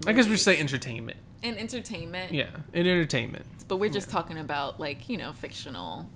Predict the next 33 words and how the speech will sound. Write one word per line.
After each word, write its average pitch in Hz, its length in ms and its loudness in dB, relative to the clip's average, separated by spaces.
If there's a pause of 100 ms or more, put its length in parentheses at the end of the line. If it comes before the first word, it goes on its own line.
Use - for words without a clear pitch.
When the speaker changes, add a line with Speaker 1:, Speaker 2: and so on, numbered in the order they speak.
Speaker 2:
uh, 117 320 -4
marriages. - 680 -10 (260)
Speaker 1:
Okay. 120 160 -8 (600)
I'm 135 140 -2
ready. 113 260 -2 (360)
Let's - 160 -8
make 131 160 0
it 120 80 -2
happen. - 320 -12 (240)
Speaker 2:
Okay. 180 680 2 (840)
My 196 260 4
favorite 302 380 2
show 175 400 4
right 170 280 2
now 156 280 -2
that 151 220 -2
has 185 260 4
been 196 220 -2
going 170 320 -4
on 139 340 -8
for - 120 -16
quite 208 340 -4
a 202 40 0
while. 147 420 -4
Speaker 1:
I 160 40 -4
think 170 160 2
it's 127 140 0
every 120 260 4
girl's 113 580 0
favorite 117 440 -4
show 110 280 -2
right 110 240 -2
now. 113 380 -2